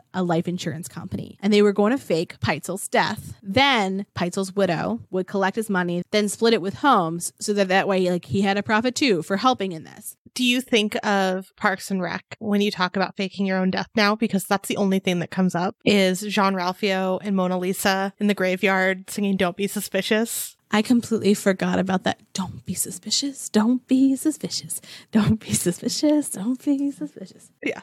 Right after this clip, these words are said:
Speaker 2: that's what they were doing. I see them, like, in one of the rooms.
Speaker 1: So, okay, so here's the problem,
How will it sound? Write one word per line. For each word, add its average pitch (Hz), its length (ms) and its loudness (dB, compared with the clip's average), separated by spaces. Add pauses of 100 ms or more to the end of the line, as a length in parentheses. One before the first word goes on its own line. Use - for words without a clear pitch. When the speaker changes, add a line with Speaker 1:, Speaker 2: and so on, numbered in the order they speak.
(100)
Speaker 2:
that's 226 240 0
what 277 120 -4
they 254 80 4
were 208 120 0
doing. 190 360 2
I 220 80 0
see 214 240 -6
them, 226 220 0
like, 185 280 -2
in 208 160 -2
one 196 120 -2
of 208 80 -2
the 208 100 2
rooms. 208 480 -6 (280)
Speaker 1:
So, 277 220 2
okay, 240 220 0
so 247 160 0
here's 262 300 0
the 226 100 -2
problem, 226 640 -2